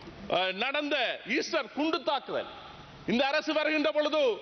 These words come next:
இந்த அரசு சொன்னது, ஈஸ்டர் கு-, துண்டு, குண்டு தாக்குதலோடு சம்பந்தப்பட்டவர்களை கைது செய்வோம், அவர்களை பிடித்து உள்ளுக்குள்ளே போடுவோம் என்று சொன்னது. ஆனால் இற்றவரை அதற்கான அந்த நியாயம், அந்த மக்கள் இழந்த உயிருக்கு,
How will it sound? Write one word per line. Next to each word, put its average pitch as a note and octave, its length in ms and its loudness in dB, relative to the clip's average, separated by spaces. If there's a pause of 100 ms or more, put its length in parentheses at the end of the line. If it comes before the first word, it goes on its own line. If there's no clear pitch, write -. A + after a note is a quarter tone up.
(140)
இந்த A#3+ 180 2
அரசு D4 260 0
சொன்னது, D4+ 520 0
ஈஸ்டர் C4 380 -2
கு-, A3 260 -4
துண்டு, C4+ 340 2
குண்டு C4+ 220 0
தாக்குதலோடு C#4 680 0
சம்பந்தப்பட்டவர்களை C4+ 920 -2
கைது D4 280 -4
செய்வோம், B3+ 360 -2 (480)
அவர்களை C#4 320 0
பிடித்து D4+ 300 -2
உள்ளுக்குள்ளே D#4 420 2
போடுவோம் E4 400 2
என்று C#4 160 -2
சொன்னது. D3+ 320 -2 (420)
ஆனால் C4+ 440 0 (240)
இற்றவரை D#4+ 720 0 (680)
அதற்கான C4+ 640 -2 (460)
அந்த B3 260 -2
நியாயம், C#4 680 0 (200)
அந்த C4 240 -2
மக்கள் C#4 420 -2
இழந்த D4+ 380 2
உயிருக்கு, C#4 540 0